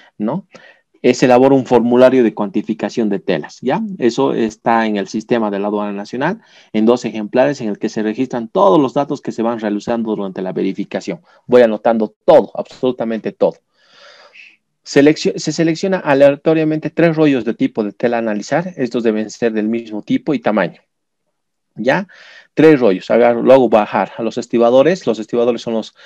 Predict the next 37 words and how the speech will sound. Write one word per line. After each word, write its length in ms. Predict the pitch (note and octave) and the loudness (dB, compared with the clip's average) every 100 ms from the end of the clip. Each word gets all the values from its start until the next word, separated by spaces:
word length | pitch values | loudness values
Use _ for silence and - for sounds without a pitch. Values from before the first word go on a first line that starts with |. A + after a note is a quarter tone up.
| - - - _ | -20 -20 -20 _
lo 120 | A#2 | -4
que 120 | - A2 | 0 0
decimos 420 | A2 B2+ A#2+ - | 0 -2 -2 -2
vulgarmente, 640 | A2 A2 A2+ A2+ A#2 A2 | -2 0 0 0 -2 -4
los 140 | F#2+ - | -8 -6
changadores 680 | A2 G#2+ G#2 A#2+ A#2+ G#2 | -6 -2 2 4 4 2
en 120 | F#2+ | -6
Tarija 480 | F#2 A2+ B2 A#2 A2+ | -4 -2 -2 -4 -4
o 280 | G#2+ G#2 G2 - | -2 -2 -4 -6
decimos 420 | G2+ - A2 - | -6 -4 -6 -4
cargadores 640 | G#2 G#2 G#2+ A2+ A2 - | -6 -2 2 2 0 -6
en, 220 | F#2+ F#2 - _ _ _ _ | -12 -14 -18 _ _ _ _
en 120 | - | -6
La 100 | G3+ | -6
Paz. 360 | F#3 - F3 - _ _ _ _ - | -2 -2 -2 -6 _ _ _ _ -6
Eh, 80 | |
hacemos 400 | G#2+ G#2 A#2+ A2+ | -4 -2 -2 0
bajar 420 | G#2 G#2 B2 B2 A#2+ | 0 0 0 0 0
a 60 | |
lo-, 260 | G2+ G2+ G2 | 0 -4 -4
a 80 | G2+ | -4
los 180 | G2+ | -4
estibadores 760 | G#2+ - A2+ A2 A2 A2 C3 - | -10 -6 -2 0 2 0 -2 -6
los, 320 | G2 G2 - | -10 -10 -16
los 680 | - G2+ G2 G2 F#2+ - - _ _ G#2+ - | -10 -8 -8 -8 -10 -12 -20 _ _ -18 0
tres 260 | B2+ B2+ | 4 4
rollos 340 | A2 F#2+ E2+ D#2+ | 4 0 -2 -10
de 100 | - | -10
tela, 300 | - - _ _ | -10 -14 _ _
¿ya? 260 | - A#2+ F#3 - _ - - - - | -10 -8 -8 -12 _ -20 -20 -20 -2
Tres, 400 | C3+ E3+ F3+ - | 4 4 2 0
seleccion-, 440 | C3 B2 - D#3 | 2 2 0 -4
eh, 260 | - B2 A#2+ | -2 0 0
seleccionamos 560 | A#2+ A#2+ A2+ C3+ C3 - | 0 -2 0 -2 -4 0
tres 240 | B2 G#2+ | 0 2
rollos, 300 | G2 E2 - | 0 -4 -6
¿no? 180 | F3 | -6